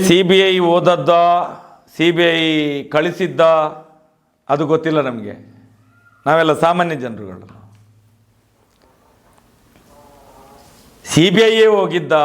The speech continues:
ಅಪೀಲ್ ಮಾಡಲಿಕ್ಕೆ, ಅಲ್ಲಿ ಕೋ-, ಕೋರ್ಟಿಗೆ ಕೊಂಡೋಗಿ ಯಾರಾದ್ರೂ ಬಿಟ್ಟದ್ದ, ಹೋಗಿ ಅಂತ ಹೇಳಿ, ಅಪೀಲ್ ಮಾಡಿ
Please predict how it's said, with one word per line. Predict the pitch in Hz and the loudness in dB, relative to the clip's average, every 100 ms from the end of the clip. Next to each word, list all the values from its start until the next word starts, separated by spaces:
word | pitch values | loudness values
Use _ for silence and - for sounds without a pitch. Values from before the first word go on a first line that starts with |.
| 143 | 0
ಅಪೀಲ್ | 147 147 139 | -4 -10 -8
ಮಾಡಲಿಕ್ಕೆ, | 131 117 117 - 113 107 - _ _ _ _ _ _ _ _ _ _ _ _ _ - | -8 -10 -14 -12 -12 -12 -18 _ _ _ _ _ _ _ _ _ _ _ _ _ -2
ಅಲ್ಲಿ | 156 180 190 | 0 2 0
ಕೋ-, | 180 190 - 139 151 131 - | 0 -6 -10 -10 -10 -10 -2
ಕೋರ್ಟಿಗೆ | 196 190 190 | -2 0 -2
ಕೊಂಡೋಗಿ | 185 196 196 190 185 180 | -2 -2 -2 -2 0 0
ಯಾರಾದ್ರೂ | 185 165 160 | 0 -4 -4
ಬಿಟ್ಟದ್ದ, | 143 190 220 208 147 147 127 123 - _ _ _ _ _ _ _ | -4 -2 0 0 -2 -6 -6 -10 -18 _ _ _ _ _ _ _
ಹೋಗಿ | 175 214 202 175 | 0 2 0 -4
ಅಂತ | 160 156 | -8 -8
ಹೇಳಿ, | 147 131 | -10 -8
ಅಪೀಲ್ | 127 131 139 127 | -8 -8 -12 -12
ಮಾಡಿ | 123 | -12